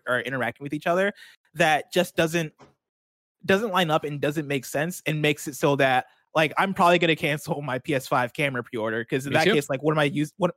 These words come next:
Speaker 1: <clears throat> like, I'm not gonna Twitch stream, uh, natively off the P S five. Like, I don't have, I know a lot of people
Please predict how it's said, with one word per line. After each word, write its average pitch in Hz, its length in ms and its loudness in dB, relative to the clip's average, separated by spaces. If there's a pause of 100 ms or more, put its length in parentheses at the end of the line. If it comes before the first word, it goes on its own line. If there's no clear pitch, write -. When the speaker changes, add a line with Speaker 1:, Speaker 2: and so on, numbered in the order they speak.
Speaker 1:
<clears throat> 202 100 -8
like, 151 180 0
I'm 180 80 2
not 214 140 2
gonna 156 100 0
Twitch 175 220 0
stream, 123 400 -6 (400)
uh, 120 480 4
natively 135 480 0
off 135 180 2
the 135 60 -10
P 131 100 -4
S 117 140 -4
five. 117 360 0
Like, 120 140 -2
I 131 60 0
don't 139 160 0
have, 131 140 0
I 135 100 0
know 160 220 4
a 156 100 4
lot 151 120 6
of 139 60 0
people 131 420 -4